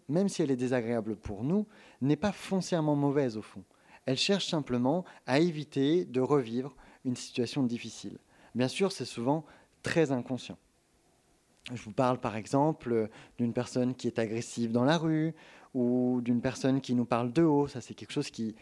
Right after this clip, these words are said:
personnellement, me fait bondir. C'est quelque chose qui, qui me fait fortement réagir. Quelqu'un qui me parle de haut. Et pour autant, bah, si elle a ce comportement-là, c'est qu'elle-même, en elle, il y a quelque chose qui est touché.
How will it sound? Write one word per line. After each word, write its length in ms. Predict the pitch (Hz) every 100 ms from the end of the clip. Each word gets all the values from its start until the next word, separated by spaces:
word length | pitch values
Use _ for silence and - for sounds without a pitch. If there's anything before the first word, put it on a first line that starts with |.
| - -
personnellement, 540 | 117 - 123 120 160
me 100 | 180
fait 200 | 127 127
bondir. 520 | 113 147 139 120 101 104
C'est 180 | - 117
quelque 220 | - -
chose 180 | 147 143
qui, 240 | - 107 - - - _
qui 120 | 127
me 120 | 123
fait 140 | 120 120
fortement 460 | 160 - 147 135
réagir. 440 | 123 120 117 175 214 - -
Quelqu'un 320 | - 135 175 175
qui 120 | 135
me 140 | 113
parle 300 | 107 165 160
de 120 | 123
haut. 280 | 120 165 226 - - - - - _ _ _ _ -
Et 100 | 160
pour 200 | 160 143
autant, 360 | 127 143 196 214
bah, 240 | 123 131
si 280 | - - 196
elle 140 | 185
a 60 | 151
ce 120 | -
comportement-là, 720 | 131 123 113 - 107 113 165
c'est 160 | 165 139
qu'elle-même, 840 | - 147 - 131 127 120 123 165 - -
en 200 | 147 123
elle, 220 | 117 139
il 80 | 127
y 20 |
a 60 | 123
quelque 260 | 123 104
chose 320 | 110 123 127 123 _ _
qui 140 | -
est 40 | 120
touché. 340 | - 104 -